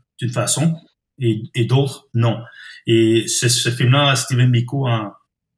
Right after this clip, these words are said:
euh, quand j'avais dix ans, tous ces moments-là, maintenant, qu'est-ce qui se passe, ça me ramène à ça. Et puis c'est, ça me retouche parce que il y a des événements qui sont arrivés aussi à ma petite fille qui était dans l'autobus, qui a eu des commentaires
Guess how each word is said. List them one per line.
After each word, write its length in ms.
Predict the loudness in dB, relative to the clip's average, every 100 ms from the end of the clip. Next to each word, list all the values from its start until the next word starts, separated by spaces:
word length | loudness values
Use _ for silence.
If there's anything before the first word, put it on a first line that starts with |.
| _ _ _ -10 -6
euh, 220 | -6 -6 -2
quand 80 |
j'avais 220 | 2 2 2
dix 220 | 2 4
ans, 160 | 2 2
tous 80 |
ces 140 | 2 4
moments-là, 500 | 6 6 6 6 4
maintenant, 320 | 2 2 0
qu'est-ce 160 | 0 -2
qui 80 |
se 120 | -4 0
passe, 420 | 0 0 -2 -4
ça 80 | -2
me 80 | 0
ramène 240 | 2 4
à 80 | 2
ça. 400 | 2 2 0 -4 -18 -20 _ -8
Et 60 |
puis 100 | -2
c'est, 300 | 0 4 4
ça 200 | 2 2
me 240 | 0 0 -2
retouche 460 | 0 2 2 0
parce 160 | -2 -2
que 80 | 0
il 280 | 0 0 -2
y 60 |
a 140 | -4 -8 -4
des 160 | 0
événements 220 | 2 2
qui 80 | 2
sont 140 | -2 -2
arrivés 180 | 0
aussi 240 | 0 2 2
à 40 |
ma 100 | 0
petite 260 | -2 -8 -2
fille 160 | 0
qui 80 | 0
était 140 | -2 -2
dans 100 | 0
l'autobus, 680 | 0 -2 0 0 0 -6 -20 _ -4
qui 80 | 0
a 40 |
eu 20 | 2
des 100 | 2
commentaires 760 | 4 2 2 2 2 2